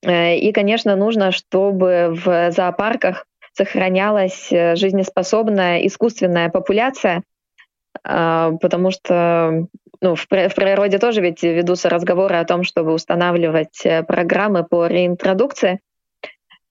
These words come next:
Э, и для этого, конечно, нужны хорошие условия. Как вы упомянули, тигры одиночные, они также нуждаются в большой территории,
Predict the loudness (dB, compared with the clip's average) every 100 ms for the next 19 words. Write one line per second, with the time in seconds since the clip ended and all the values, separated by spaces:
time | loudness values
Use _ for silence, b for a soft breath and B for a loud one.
0 | _ -14 -4 0 2 2 0 -4 _ _
1 | _ -2 0 2 2 2 2 2 2 2
2 | 0 2 0 0 -2 0 0 0 0 0
3 | 0 2 2 2 0 0 0 0 0 0
4 | 0 0 2 0 -2 _ _ _ _ _
5 | -6 -4 0 0 2 2 0 0 0 2
6 | 2 2 0 -4 -4 0 2 2 2 2
7 | 0 0 0 0 0 0 0 -2 _ _
8 | _ -2 0 2 0 0 0 0 0 0
9 | -2 -2 0 0 -2 -2 0 2 0 0
10 | 0 0 0 0 0 0 0 2 0